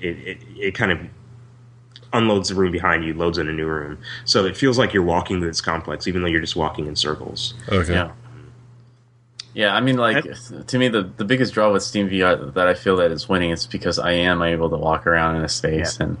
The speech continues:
Speaker 1: Yeah.
Speaker 3: like,
Speaker 1: And it
Speaker 3: you really get lost into, into the virtual reality thing.
Speaker 1: Yeah, yeah, and that, that just feels, it, it, it's, it gives you the best sense of presence, and it feels the most natural. Um, the problem with redirected walking is to make it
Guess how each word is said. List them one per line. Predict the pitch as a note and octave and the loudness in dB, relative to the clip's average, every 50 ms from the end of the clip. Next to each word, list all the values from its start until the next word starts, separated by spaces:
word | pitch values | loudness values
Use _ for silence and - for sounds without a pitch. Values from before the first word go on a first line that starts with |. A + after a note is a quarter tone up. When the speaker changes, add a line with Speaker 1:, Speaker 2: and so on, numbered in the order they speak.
| - - | -8 -8
Speaker 1:
Yeah. | F#2 E2+ D2+ D2 D2+ - - - - - | -6 -4 -4 -4 -6 -8 -12 -16 -6 -2
Speaker 3:
like, | - F2+ | 0 2
Speaker 1:
And | C3 | 2
it | A#2+ D2+ | 2 2
Speaker 3:
you | F2 G2+ G2+ G#2+ G#2+ | 2 2 4 4 4
really | A2+ A#2 A2+ G2+ | 4 4 4 4
get | F2+ G2+ F2+ - | 2 2 2 2
lost | E2 F2+ F2+ F#2+ F#2 G2+ G2+ - - | 2 2 2 2 2 0 -2 -2 0
into, | F#2+ F#2+ F2+ - - F2+ F2 E2+ E2 D2 - - - - | -2 -2 -2 -2 -4 -4 -2 -2 -4 -6 -8 -10 -8 -4
into | F2 F2+ F2 F2 - | -2 -2 -2 -4 -6
the | - E2+ | -8 -6
virtual | E2+ E2+ E2+ - - F2 E2+ | -4 -2 -4 -2 0 2 2
reality | E2 E2+ E2+ E2+ E2+ F2 E2+ | 4 4 4 2 2 0 0
thing. | - - E2 E2+ E2+ - - | 0 0 0 0 -2 -2 2
Speaker 1:
Yeah, | G#2 G2 F#2 D#2+ D2+ D2+ - - - - - | 2 2 2 2 -2 -8 -12 -14 -14 -6 -2
yeah, | - F2+ D#2+ D2 C#2+ - - - | 0 2 2 0 -2 -4 -4 -2
and | G#2+ A#2+ C3 | 2 2 4
that, | C3 B2+ C3 | 4 4 4
that | C#3+ C#3+ C3+ | 2 2 4
just | D#3+ D3 - | 2 2 2
feels, | - D3 C#3 B2+ G#2 G#2+ G2 - | 4 2 2 4 2 0 -2 -2
it, | C3+ B2+ G#2+ F2+ - | -2 -2 -2 0 -2
it, | G2 A2+ A2 - - - | -6 -8 -8 -10 -6 -2
it's, | - A#2 F#2+ - - - - | 0 0 0 0 -2 0 0
it | A2+ G2 | 0 2
gives | - C3 B2 | 2 2 2
you | C#3 | 2
the | A#2 A2+ | 2 2
best | G2 A2 G2 - - | 4 2 2 2 2
sense | - G2+ G2 - | 2 2 0 -2
of | F2+ E2+ | -2 -2
presence, | - F#2 F2 F2 E2+ F#2 E2+ - | -2 -2 0 0 0 -2 -2 -2
and | - E2 | -2 -4
it | - - | -4 -2
feels | F#2+ E2+ D#2+ | -4 -4 -2
the | F2+ | -2
most | E2 D2+ D2+ - | -4 -4 -2 -2
natural. | D#2+ D#2+ E2 E2 - - D2+ C#2+ C#2+ - - - - - - - - - - - - | 0 2 2 2 0 -2 -4 -4 -6 -6 -10 -12 -14 -12 -12 -10 -12 -12 -12 -6 -2
Um, | F#2 F#2 F2+ F2 E2+ E2 F2 E2+ | 0 2 2 2 0 0 -2 0
the | G#2+ G#2+ F#2+ | 2 0 2
problem | F2 - C#3+ C#3+ D3 | 2 0 2 4 4
with | C#3+ B2+ A2 | 4 4 4
redirected | A#2 B2 A#2 A2+ G#2+ G2 - A2 F#2 | 2 2 4 4 2 2 0 0 0
walking | F2 F2 F2+ G#2 G2+ - G2 F2+ | 2 2 2 2 2 2 2 2
is | F2 E2 - | 2 0 -2
to | - - | -2 -2
make | F2+ F#2 F#2+ F#2 | 0 0 2 2
it | - - | 0 -2